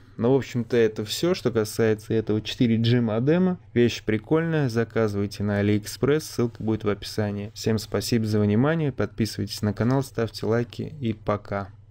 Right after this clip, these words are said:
Модем подключен к компьютеру, и когда я показывал, что у меня на компьютере есть интернет, он раздавался как бы через U S B соединение, но не через Wi-Fi. Если соединяется через Wi-Fi,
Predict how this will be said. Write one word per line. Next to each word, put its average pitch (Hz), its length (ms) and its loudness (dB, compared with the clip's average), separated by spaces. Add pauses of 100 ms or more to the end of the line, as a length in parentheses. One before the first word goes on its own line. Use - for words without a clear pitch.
(180)
Модем 117 340 -2
подключен 110 560 -6
к - 40 -20
компьютеру, 120 720 -6
и 101 100 -6
когда 110 320 0
я 110 100 4
показывал, 107 840 0
что - 240 -8
у - 20 -2
меня 101 220 -2
на 101 100 -4
компьютере 101 580 -8
есть 101 300 -4
интернет, 110 560 -4
он 110 260 -8 (320)
раздавался 104 720 2
как 101 160 -4
бы 95 160 -6
через 98 380 -6
U 101 200 -4
S 95 120 -8
B 98 120 -8
соединение, 98 960 -6 (640)
но 101 240 -4
не 107 300 0
через 101 360 -6
Wi-Fi. 98 580 -4 (1300)
Если 104 500 -6
соединяется 104 880 -4
через 98 380 -8
Wi-Fi, 98 640 -4